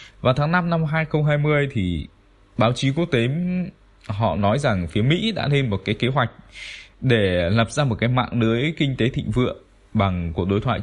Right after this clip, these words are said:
ừm, nhóm bộ tứ kim cương và mời thêm ba quốc gia khác là Việt Nam, Hàn Quốc, New Zealand, à, để tạo thành cái nhóm bộ tứ kim cương mở rộng. Họ rất rõ ràng như thế.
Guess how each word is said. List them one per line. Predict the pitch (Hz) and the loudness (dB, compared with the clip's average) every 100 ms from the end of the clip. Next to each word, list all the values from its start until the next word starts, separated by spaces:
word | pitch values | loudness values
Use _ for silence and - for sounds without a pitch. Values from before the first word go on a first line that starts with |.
| - - | -10 -12
ừm, | - 98 95 90 73 87 | -4 -2 0 -2 -2 0
nhóm | 101 113 208 180 | 4 4 2 2
bộ | 120 - | 0 0
tứ | 123 | 0
kim | 151 135 | 0 0
cương | - 147 131 - - - | 2 2 0 -8 -14 -2
và | 120 | 2
mời | 131 135 | 4 4
thêm | 139 151 | 4 0
ba | 156 156 | 0 0
quốc | 170 | -2
gia | 160 143 | -2 -2
khác | 165 180 | -2 -2
là | 117 | -2
Việt | 92 92 | -2 0
Nam, | 120 127 127 107 - - | 0 0 0 -8 -14 -8
Hàn | 104 92 98 | -2 -2 0
Quốc, | 156 214 214 - - | 2 2 0 -18 -10
New | - 110 | 0 0
Zealand, | 110 117 113 120 113 117 - - - - - | 2 0 2 2 2 -4 -14 -20 -20 -20 -16
à, | - - 50 50 50 85 101 | -6 -4 -6 -8 -8 -2 2
để | 104 101 80 78 | 4 2 0 0
tạo | 117 85 | 0 2
thành | 110 90 | 0 0
cái | 104 | 0
nhóm | 104 101 143 | 0 2 0
bộ | 98 95 | 0 0
tứ | 123 127 | -2 0
kim | 135 | -2
cương | 131 127 113 | 0 0 0
mở | 90 | -2
rộng. | 90 92 - _ - | 0 -2 -4 _ -8
Họ | 107 - - | -4 -4 -4
rất | 104 156 190 | -2 0 0
rõ | 151 | -2
ràng | 131 110 87 | 0 0 0
như | 92 | -2
thế. | 101 98 | -2 -2